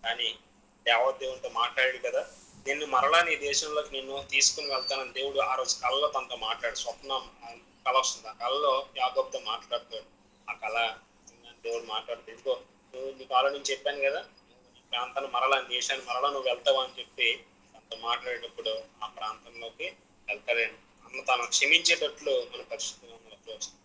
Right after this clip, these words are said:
ప్రియమైన వారలారా, అంతవరకు మూడు బారిపోయిన జీవితం, అంతవరకు ఎండిపోయిన తన జీవితం చిగురింపు చేయబడింది.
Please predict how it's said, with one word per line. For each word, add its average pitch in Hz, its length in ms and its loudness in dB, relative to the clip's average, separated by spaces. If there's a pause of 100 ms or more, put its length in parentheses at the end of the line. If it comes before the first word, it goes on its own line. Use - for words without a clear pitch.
(120)
ప్రియమైన 202 320 6
వారలారా, 196 560 4 (340)
అంతవరకు 185 440 2
మూడు 165 280 -2
బారిపోయిన 156 480 0
జీవితం, - 340 -2 (380)
అంతవరకు 175 560 0
ఎండిపోయిన 170 440 -2
తన 139 220 -6
జీవితం 135 460 -2 (680)
చిగురింపు - 500 -12
చేయబడింది. 110 380 -8